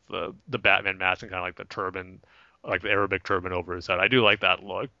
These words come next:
And the fight sequence was pretty cool, but nothing really special. So this one's right in the same boat as Batman, uh, Future's End. I'm just gonna give it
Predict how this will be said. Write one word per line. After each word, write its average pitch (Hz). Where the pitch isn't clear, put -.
And 101
the 107
fight 185
sequence 147
was 117
pretty 117
cool, 110
but 98
nothing 98
really 90
special. -
So -
this 170
one's 156
right 113
in 113
the 104
same 110
boat 101
as 92
Batman, 92
uh, 85
Future's 95
End. 87
I'm 127
just 110
gonna 107
give 95
it -